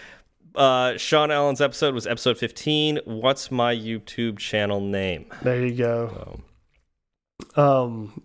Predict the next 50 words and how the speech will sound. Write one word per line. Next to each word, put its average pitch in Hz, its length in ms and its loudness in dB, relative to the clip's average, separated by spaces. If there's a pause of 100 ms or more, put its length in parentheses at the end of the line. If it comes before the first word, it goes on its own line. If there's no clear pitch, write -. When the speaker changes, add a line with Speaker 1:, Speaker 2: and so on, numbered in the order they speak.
(120)
Speaker 2:
yeah, 151 240 8
I'd 180 60 4
like 220 140 6
to 202 80 4
think 175 200 2
that 151 80 2
they 147 140 4
came 156 180 4
on 135 140 4
our 131 100 4
show 131 260 2
and 123 80 0
they 127 80 2
probably 123 320 0
thought, 127 280 2
"Well, 185 140 4
we 269 100 4
could 123 140 -2
do 107 120 -10
that." - 840 0 (220)
<laughs> - 0 -
Speaker 1:
<laughs> - 160 -4 (1120)
Yeah, 156 120 8
that 170 100 10
doesn't 147 200 4
seem 123 200 2
that 120 160 4
hard. 120 260 4
Speaker 2:
Yeah. 180 300 10 (760)
Speaker 1:
<laughs> - 60 -20
And 127 360 0
you 123 120 -2
know 117 140 2
what? 151 220 -2
They're 151 140 -4
right. 160 380 -6
Speaker 2:
Yep, - 320 0
Speaker 1:
Um, 123 440 4
Speaker 2:
they're 143 100 -2
co-, 147 80 -10
correct. - 560 2 (680)
Speaker 1:
oh, - 100 -20
jeez, 98 320 -8
now 107 160 0
what's 113 180 -4
Paul, 117 480 -4 (120)
uh, 101 500 -2 (440)
what's - 160 -12
Paul's, 107 640 -6
uh, 95 460 -2